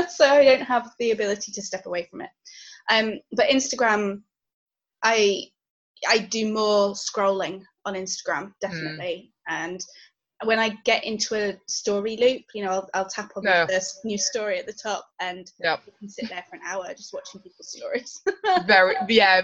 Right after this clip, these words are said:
Speaker 2: really easy. Yeah, I'm exactly the same. Like, I, about two years ago, I stopped scrolling through my feed on Facebook because it was honestly, like, it was making me angry,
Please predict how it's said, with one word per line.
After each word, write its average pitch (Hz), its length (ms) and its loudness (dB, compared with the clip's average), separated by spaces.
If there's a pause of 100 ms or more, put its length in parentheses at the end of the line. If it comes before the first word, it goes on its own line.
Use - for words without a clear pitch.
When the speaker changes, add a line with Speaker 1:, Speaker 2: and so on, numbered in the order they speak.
Speaker 2:
really 214 260 2
easy. 202 280 -2
Yeah, 226 340 6
I'm 254 180 8
exactly 233 420 2
the 220 40 -2
same. 208 240 2
Like, 196 260 4 (440)
I, 240 580 6 (880)
about 277 360 6 (140)
two 269 180 -2
years 240 320 4
ago, 247 200 4
I 233 100 4
stopped - 460 -4
scrolling 214 720 -4 (240)
through 226 180 -4
my 214 140 -2
feed 220 300 -6
on 202 160 -8
Facebook - 640 -4
because 226 360 -2 (180)
it 285 140 -4
was 269 240 -8 (140)
honestly, 247 540 2
like, 190 280 -2
it 220 140 -4
was 208 200 -10
making 202 380 -6
me 190 160 -10
angry, 190 580 -4